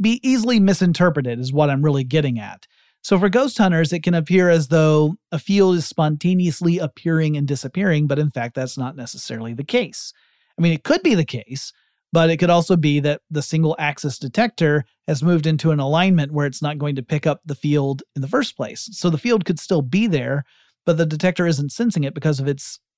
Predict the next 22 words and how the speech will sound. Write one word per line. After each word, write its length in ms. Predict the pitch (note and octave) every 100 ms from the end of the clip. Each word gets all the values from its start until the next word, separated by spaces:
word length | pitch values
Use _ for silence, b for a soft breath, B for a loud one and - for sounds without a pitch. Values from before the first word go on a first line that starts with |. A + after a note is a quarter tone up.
| -
orientation. 720 | E3 D3+ D3+ G#3+ B3+ - G#2+
But 160 | C3+ D3
you 80 |
rotate 400 | D3 G3 A3 G3+
the 80 | E3
detector 460 | D#3 E3+ C4 - D#3
and 100 | C#3+
spooky, 800 | - - F#4 F#4+ G4 B3 C#4 A#3+
the 100 | A3+
ghost 300 | D#4 B3+ A3
is 100 | F#3
back. 380 | G#3 D3 - _ _ _ _ _ _ _ _ -
Now, 120 | F3+
this 240 | G#3 B3+
is 120 | C#4 G3+
not 300 | G3+ G3 - _ _
really 320 | F3 E3+ E3
the 100 | C#3+
case 300 | C3+ F#3+ D#3
with 140 | C#3+ -
triaxis 960 | - A3 A#3+ F3+ D3 C3 - C3 B2
detectors. 680 | C3 B2 A#2 - A#2 - -